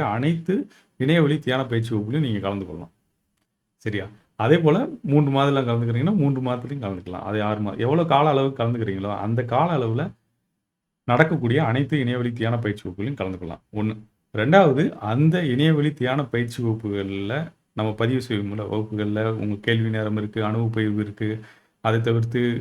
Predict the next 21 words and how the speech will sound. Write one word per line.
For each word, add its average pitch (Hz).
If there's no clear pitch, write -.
அஹ், 104
நம்மளுடைய 104
செய்முறை 113
எப்படி 110
செய்யணுன்றதை 110
சொல்லுவோம், 104
மீளாய்வு 113
செய்வது 107
சொல்லுவோம். 101
இது 104
மாதிரி 147
பல்வேறு 127
விஷயங்கள் 123
நம்ம 104
பதிவு 98
செய்வோம். 92
அந்த 143
காணொளி 160
பதிவுகளும் 160
உங்களுக்கு 95
கிடைக்கும். -